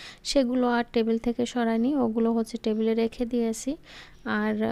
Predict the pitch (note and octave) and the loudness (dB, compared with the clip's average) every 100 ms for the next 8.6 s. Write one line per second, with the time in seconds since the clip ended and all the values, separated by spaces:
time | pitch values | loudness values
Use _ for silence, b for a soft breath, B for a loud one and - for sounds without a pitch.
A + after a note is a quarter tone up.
0 | - A#3 B3+ B3+ C4 C4 B3 C#4 C#4 C4+ | -2 2 4 4 2 2 2 2 0 0
1 | C#4 - C#4+ C4+ C#4 C4+ B3+ B3 B3 C4+ | -4 -2 0 2 2 2 2 2 0 -2
2 | B3+ C4 B3 B3+ B3+ D#4 B3 B3 A#3 A3+ | 0 0 0 -2 -2 -2 0 0 2 0
3 | A3+ A3 G#3+ - B3 B3 B3 A#3+ - B3 | 0 0 0 0 2 2 2 0 0 -2
4 | A3+ A#3+ A3+ A#3 - B B B - A#3+ | 0 2 2 0 -4 B B B -4 0
5 | A3+ A3+ A3+ B3 C4+ C#4 C4+ - C4+ C4 | 2 2 2 2 2 4 0 0 0 2
6 | B3+ C4 A#3+ A#3 - B3 A#3+ A3+ A3+ A#3 | 2 2 0 0 2 2 2 0 2 2
7 | A#3 A3 A3 A3+ A#3+ A#3+ A#3+ B3 A#3+ A#3 | 2 2 2 2 2 2 4 4 2 2
8 | A3 A#3+ D4+ A3+ - | 0 0 0 -4 -2